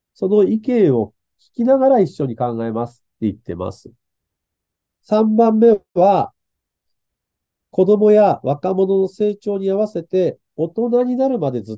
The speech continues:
と支えます。四番目は、子供も若者がより良い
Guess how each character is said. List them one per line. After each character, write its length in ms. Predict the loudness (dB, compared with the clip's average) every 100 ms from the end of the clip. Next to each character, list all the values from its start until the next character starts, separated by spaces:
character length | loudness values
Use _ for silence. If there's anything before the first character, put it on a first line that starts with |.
| -8
と 100 | -6
支 120 | -4 -2
え 120 | 0 2
ま 200 | 0 -2
す。 180 | -6 _ _ _ _ _ _ _ _ _ _ _ _ _ _ _ _ -2
四 320 | 2 2 2
番 280 | 2 2 2
目 140 | 2
は、 360 | 4 4 0 -4 _ _ _ _ _ _ _ _ _ _ _ _ _ _
子 160 | 0 0
供 260 | 2 0
も 140 | 0 0
若 300 | 0 -2 -2
者 240 | -2 -2
が 260 | -2 -4 -6
よ 220 | -6 -4
り 300 | -4 -6 -8 _
良 140 | -6
い 100 | -4